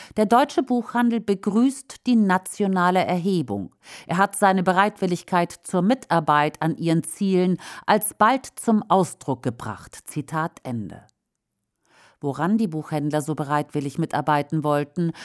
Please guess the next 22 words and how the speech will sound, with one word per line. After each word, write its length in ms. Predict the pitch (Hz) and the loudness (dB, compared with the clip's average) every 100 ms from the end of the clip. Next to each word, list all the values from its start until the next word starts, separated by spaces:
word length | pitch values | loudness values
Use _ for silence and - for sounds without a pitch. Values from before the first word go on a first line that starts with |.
| - | -6
verkündeten 760 | - 214 208 190 185 185 190 | -6 -2 0 0 -2 0 -2
sie 180 | 165 185 | 0 -2
wenige 420 | 160 156 160 175 | -2 0 -2 -4
Tage 360 | - 160 151 160 | -4 0 0 0
danach 540 | 170 180 190 147 117 | -2 0 0 0 -2
in 180 | - 143 | -6 -6
ihrem 220 | - 151 | -2 -4
Verbandsorgan 840 | 147 156 143 135 - - 156 147 156 | -2 0 0 0 -4 -6 -2 -2 0
Börsenblatt, 720 | 165 151 131 135 139 127 127 - - - | 2 2 0 -2 0 -2 -4 -16 -20 -4
das 260 | 175 170 - | -2 -2 -4
alle 380 | 170 190 220 220 - | 0 2 0 -2 0
unerwünschten, 1080 | 190 202 180 175 180 180 - _ 175 170 160 _ | 2 2 -2 0 -2 -2 -8 _ -2 -2 -4 _
undeutschen 720 | 196 254 277 240 220 220 226 214 | 2 4 4 2 0 -2 -2 -2
Schriftstellerinnen 920 | - 180 - - 180 180 180 180 160 | -4 -8 -10 -6 -2 0 0 0 -2
und 120 | 139 | -4
Schriftsteller 800 | - 147 - - 156 156 160 170 - - - | -8 -8 -10 -8 -4 0 0 -2 -8 -20 -2
alphabetisch 800 | 165 175 196 190 185 - 135 - | -2 2 0 2 0 0 -8 -6
nannte. 440 | 110 101 - 95 _ _ _ _ _ _ _ _ _ _ | -8 -8 -12 -18 _ _ _ _ _ _ _ _ _ _
Leon 340 | 143 151 147 | -2 2 2
Feuchtwanger, 1040 | 135 170 160 160 - 175 165 165 165 165 - _ _ | 2 2 2 0 -2 0 2 2 0 -2 -10 _ _
Alfred 580 | 180 185 - 220 220 - | 2 2 -2 -4 -4 -4
Kerr, 540 | 196 180 170 175 175 | 0 2 2 -2 -8